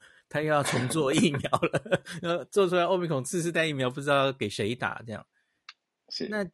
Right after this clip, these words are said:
Speaker 1: 就是
Speaker 2: 那
Speaker 1: 有，给，给你一个剧本是，就算是台湾啦，吼，不说国外，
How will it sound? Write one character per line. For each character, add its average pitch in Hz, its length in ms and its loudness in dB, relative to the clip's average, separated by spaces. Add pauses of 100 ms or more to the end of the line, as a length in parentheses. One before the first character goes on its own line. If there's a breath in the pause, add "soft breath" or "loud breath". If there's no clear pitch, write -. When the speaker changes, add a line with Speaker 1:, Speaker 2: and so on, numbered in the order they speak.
Speaker 1:
就 247 140 -6
是 233 160 2
Speaker 2:
那 - 120 -8 (180)
Speaker 1:
有， 170 260 0
给， 170 240 -2
给 175 160 0
你 170 160 -2
一 - 20 -8
个 139 120 -2
剧 165 260 -2
本 107 260 -4
是， 127 500 -4
就 190 140 0
算 170 160 -4
是 156 100 -6
台 117 240 -2
湾 123 220 0
啦， 107 120 -6
吼， 107 280 -10
不 - 80 -4
说 156 180 -2
国 110 240 -2
外， 107 220 -2